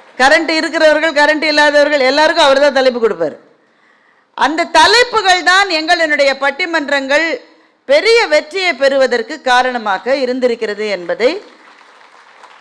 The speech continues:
இந்த நேரத்திலே குறிப்பிட்டாக வேண்டும். ஆம், எப்படி அவருக்கு எதிராக நான் பேச ஆரம்பித்தேன்? இந்த பக்கத்துல உட்கார்ந்து பேச்சே வரமாட்டேங்குது வர வர.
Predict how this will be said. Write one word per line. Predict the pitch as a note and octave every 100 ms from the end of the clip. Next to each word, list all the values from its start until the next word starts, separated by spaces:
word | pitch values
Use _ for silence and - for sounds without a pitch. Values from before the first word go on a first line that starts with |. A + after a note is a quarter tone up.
| - - - - - - - - _ - _ _ _ _ _ _ _ _ _
இந்த | G#3+ G#3
நேரத்திலே | G#3+ A#3+ C#4 C#4 B3 B3+
குறிப்பிட்டாக | B3+ C4 B3+ A#3+ A#3 F#3 F3
வேண்டும். | E3 F#3+ G3+ F3 D#3+ _ _ _ _ _ _ _ _ _ _ _ _ _ _ _
ஆம், | - G#3 G3+ G3 G3+ G3 G3 - _ _ _ _ _
எப்படி | - D#4+ F4+ F#4+
அவருக்கு | E4 D4 D4 C4
எதிராக | C4 D4+ D4 C#4 D4 C4
நான் | G#3+ A3 G#3+ G3+
பேச | A3 A3+ A3+ F#3
ஆரம்பித்தேன்? | E3+ E3+ D3+ - C#3 _ _ _ _ _ _
இந்த | B3+ B3+
பக்கத்துல | - - G#4+ F#4+
உட்கார்ந்து | D#4 D#4+ D#4
பேச்சே | E4 F4+ -
வரமாட்டேங்குது | F4 D4 D4+ D#4 B3 A3 A#3
வர | A3 F3+
வர. | D#3+ D#3 C#3+